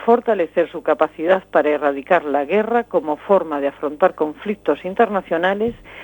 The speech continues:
y asumir un nuevo enfoque de seguridad vinculado al respeto efectivo de los derechos humanos, la garantía de salud,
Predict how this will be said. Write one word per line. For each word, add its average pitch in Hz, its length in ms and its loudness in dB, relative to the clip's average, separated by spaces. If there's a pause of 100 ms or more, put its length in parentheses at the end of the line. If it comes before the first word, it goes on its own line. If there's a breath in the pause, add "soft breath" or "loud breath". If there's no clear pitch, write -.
(180 loud breath)
y 190 100 6
asumir 190 480 -2
un 175 140 -4
nuevo 196 220 0
enfoque 208 440 0
de 175 120 -2
seguridad 160 440 -4
vinculado 185 560 0
al 175 140 -2
respeto - 480 -6
efectivo 190 540 -4
de 165 80 0
los 135 160 -4
derechos 143 420 -4
humanos, 113 400 -10 (560 loud breath)
la 151 120 4
garantía 151 500 2
de 143 180 -4
salud, 202 320 0